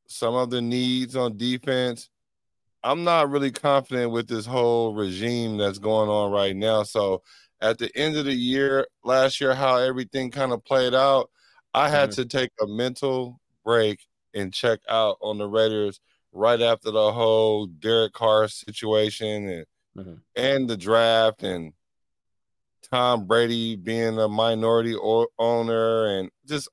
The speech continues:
Speaker 1: all
Speaker 2: Mm-hmm.
Speaker 1: kind of stuff. So, uh, I, I looked at the draft. I just wanna see how it kinda translates on the field. I, I, I,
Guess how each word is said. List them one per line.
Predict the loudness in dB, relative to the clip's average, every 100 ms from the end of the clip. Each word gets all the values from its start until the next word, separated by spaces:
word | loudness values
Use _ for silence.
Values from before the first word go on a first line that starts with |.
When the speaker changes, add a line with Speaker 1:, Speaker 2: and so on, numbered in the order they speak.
| -2
Speaker 1:
all | 2 2
Speaker 2:
Mm-hmm. | 0
Speaker 1:
kind | -2 -2
of | -4
stuff. | -6 -6 -2
So, | 0 0 -2 -12 -20 -20 _ _ _ -8
uh, | -6 -2
I, | 0 2
I | 2 2
looked | 0 0
at | -2 -2
the | -2
draft. | 4 6 6 4 0 _ _ -2
I | -2
just | -2 -4
wanna | -2 -2 -2
see | -4 -4
how | 0 2 4
it | 2 -2
kinda | -6 -4 -4
translates | -4 -2 -2 0 0 0 -4
on | -4
the | -6 -6
field. | -2 0 -2 -4 -6
I, |
I, | -8 -10 _ _ _ _
I, | -4